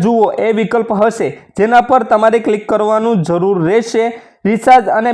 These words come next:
બિલ્સ હેઠળ તમારે બજાજ ફાઇનાન્સ લિમિટેડ, બડી લોન, હોમ ક્રેડિટ, ક્રેડિબી, મની વ્યૂ અને અવેલેબલ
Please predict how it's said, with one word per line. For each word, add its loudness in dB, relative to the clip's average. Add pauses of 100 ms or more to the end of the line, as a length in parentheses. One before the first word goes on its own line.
બિલ્સ -2
હેઠળ 0
તમારે 0
બજાજ 0
ફાઇનાન્સ 0 (460)
લિમિટેડ, 0
બડી 0 (120)
લોન, 0 (320)
હોમ 2
ક્રેડિટ, -2 (160)
ક્રેડિબી, 0 (400)
મની 0
વ્યૂ 2 (320)
અને 0 (460)
અવેલેબલ 0